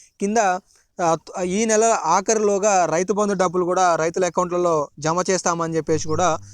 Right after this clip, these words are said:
ఆ, మన దృష్టికి తీసుకురావడం జరిగింది. అయితే దీనిపై మనం ఆలోచించుకోవాల్సిన విషయం ఏంటి అంటే తెలంగాణ రాష్ట్రంలో ఇప్పటివరకు రైతులకి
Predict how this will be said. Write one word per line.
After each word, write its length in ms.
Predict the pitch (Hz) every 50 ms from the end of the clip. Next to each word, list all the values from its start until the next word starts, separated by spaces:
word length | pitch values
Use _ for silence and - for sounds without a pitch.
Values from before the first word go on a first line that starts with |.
| - - - - 208
ఆ, 240 | 180 170 170 165 160
మన 220 | 160 165 170 165
దృష్టికి 360 | 160 156 170 170 - 214 185
తీసుకురావడం 480 | 180 185 170 - 190 170 160 151 143 139
జరిగింది. 280 | 135 127 127 123 120
అయితే 200 | 143 170 214 240
దీనిపై 520 | 196 156 170 196 202 202 220 220 214 196 175 - _ - - - - -
మనం 280 | 165 160 190 220 226 220
ఆలోచించుకోవాల్సిన 920 | 190 165 180 202 208 202 - 214 202 190 - - 202 185 190 185 - 196 185
విషయం 340 | 175 170 - 190 180 175 175
ఏంటి 180 | 170 165 170
అంటే 160 | 160 165 196
తెలంగాణ 500 | - - 175 170 190 202 214 220 214 208
రాష్ట్రంలో 560 | 196 180 170 160 - - 135 131 139 156 247 - _ - - - - - - -
ఇప్పటివరకు 460 | 156 - 208 220 214 220 220 208 196
రైతులకి 640 | 170 160 170 185 185 226 208 196 196 214 202 170 160